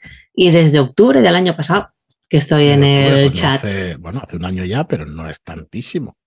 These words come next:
Speaker 1: ¿Mm? Sí, sí,
Speaker 2: Ah.
Speaker 1: sí. Y mi reencuentro con el rol fue en la ShadowCon. Sí, sí. Después de eso, pues tres años
Speaker 2: Tres años.
Speaker 1: sin jugar a rol. Hice, bueno, me apunté a la partida de estirpe de Arturo.
Speaker 2: Ah, güey,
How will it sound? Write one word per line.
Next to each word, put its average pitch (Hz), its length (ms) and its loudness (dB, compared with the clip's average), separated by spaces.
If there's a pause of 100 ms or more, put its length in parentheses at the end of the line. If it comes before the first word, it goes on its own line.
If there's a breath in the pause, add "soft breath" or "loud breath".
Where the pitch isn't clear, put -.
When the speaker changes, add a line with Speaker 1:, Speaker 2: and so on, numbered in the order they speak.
(140)
Speaker 1:
¿Mm? 202 220 4 (480)
Sí, 165 160 0
sí, 160 160 -6
Speaker 2:
Ah. 156 40 -2
Speaker 1:
sí. 156 340 -2 (760 loud breath)
Y 185 200 4
mi 175 180 4
reencuentro 165 920 2
con 180 160 2
el 185 120 2
rol 220 480 2
fue 147 260 0
en 139 80 4
la 156 100 2
ShadowCon. 175 680 -2 (1900)
Sí, - 200 -2
sí. 165 280 -6
Después 156 420 2
de 170 420 2
eso, 170 220 -2
pues 151 160 -4
tres 143 240 0
años 151 380 2
Speaker 2:
Tres - 220 -10
años. 92 260 -20
Speaker 1:
sin 143 720 4
jugar 143 320 0
a 143 100 0
rol. 175 420 0 (1080 loud breath)
Hice, 147 800 2
bueno, 151 160 2
me 185 80 2
apunté 151 220 0
a - 20 4
la 147 100 2
partida 147 340 0
de 147 80 2
estirpe 151 540 0
de 143 720 2
Arturo. 143 460 2
Speaker 2:
Ah, 185 100 -10
güey, 85 180 -12